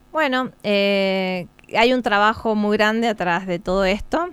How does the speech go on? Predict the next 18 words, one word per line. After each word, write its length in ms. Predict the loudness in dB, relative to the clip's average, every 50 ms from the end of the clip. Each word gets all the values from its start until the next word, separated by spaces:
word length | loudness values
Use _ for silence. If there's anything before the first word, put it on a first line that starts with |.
| -8 -10
o 80 | -10 -8
sea, 640 | -6 -4 -4 -2 -2 -4 -4 -6 -10 -12 -16 -20 -14 -10
Patricia 500 | -8 -8 -6 -6 -4 -4 -4 -2 -2 -2
a 40 | -2
la 100 | -2 -2
cabeza 540 | -2 0 0 0 0 -2 -2 -2 -4 -4 -2
con 260 | -2 -4 -4 -4 -4
un 80 | -4
montón 500 | -4 -2 -4 -4 -4 -4 -6 -4 -4 -4
de 120 | -4 -4 -4
docentes, 500 | -4 -4 -4 -2 -2 -2 -2 -2 -4 -6
porque 200 | -6 -6 -6 -6
esto 140 | -6 -6 -4
lo, 280 | -4 -4 -4 -6 -6
lo 240 | -8 -8 -8 -8 -6
organizamos 600 | -6 -8 -8 -8 -8 -8 -6 -6 -6 -4 -4 -4
docentes, 800 | -4 -6 -6 -4 -4 -4 -2 -2 -2 -2 -2 -2 -4 -6 -8 -14 -14
eh, 600 | -12 -10 -10 -10 -10 -10 -12 -14 -14 -16 -18